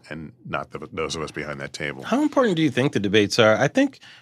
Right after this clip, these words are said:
Speaker 2: people are feeling, well, it's been said that Bloomberg is kind of maybe changing the importance of it by his,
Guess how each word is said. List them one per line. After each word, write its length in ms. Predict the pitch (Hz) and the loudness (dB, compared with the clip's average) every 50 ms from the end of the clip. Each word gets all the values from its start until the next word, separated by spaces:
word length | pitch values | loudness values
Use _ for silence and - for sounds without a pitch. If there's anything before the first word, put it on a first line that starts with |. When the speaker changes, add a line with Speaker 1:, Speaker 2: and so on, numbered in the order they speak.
| _ _ | _ _
Speaker 2:
people 240 | - 220 214 - 202 | 0 2 4 4 4
are 60 | 156 | 4
feeling, 680 | - - 165 156 151 147 139 135 131 127 127 127 120 | 6 6 6 6 8 6 6 4 4 4 2 0 2
well, 180 | 131 131 123 123 | 4 6 6 6
it's 160 | 123 123 - | 6 2 0
been 140 | 127 120 113 | 0 0 2
said 180 | - 156 135 117 | 4 4 4 4
that 120 | 113 101 | 4 4
Bloomberg 440 | 92 113 120 123 110 117 110 98 92 | 4 4 4 6 6 4 4 4 2
is 140 | 101 92 - | 0 0 0
kind 220 | - - 110 104 98 | 0 0 0 2 2
of 60 | 98 | 2
maybe 240 | 101 101 101 95 92 | 2 2 2 0 0
changing 440 | 85 - - 104 107 101 104 101 92 | -2 -2 -2 0 0 2 2 2 2
the 60 | 98 | 0
importance 420 | 95 92 - 117 120 123 113 - | 0 0 2 0 2 2 2 2
of 140 | 110 101 92 98 | 2 2 2 2
it 160 | 95 - - | 0 0 0
by 240 | 98 92 92 92 90 | 2 2 2 2 0
his, 260 | 101 98 90 - | -2 -2 -2 -2